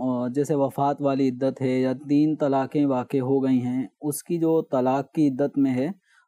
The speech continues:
تو ایسی عورت کے اوپر شرعی حوالے سے حداد یعنی کہ سوگ لازم ہے۔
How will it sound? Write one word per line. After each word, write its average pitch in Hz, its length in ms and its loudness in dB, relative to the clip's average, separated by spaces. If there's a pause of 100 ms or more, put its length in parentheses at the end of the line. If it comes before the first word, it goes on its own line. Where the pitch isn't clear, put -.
تو 143 160 -2
ایسی 160 320 0
عورت 165 400 2
کے 185 100 0
اوپر 160 580 0
شرعی 147 440 2
حوالے 135 440 0
سے 147 240 -2 (180)
حداد 127 480 0 (240)
یعنی 135 460 2
کہ 160 140 0
سوگ 151 540 2
لازم 113 500 -2
ہے۔ 92 140 -12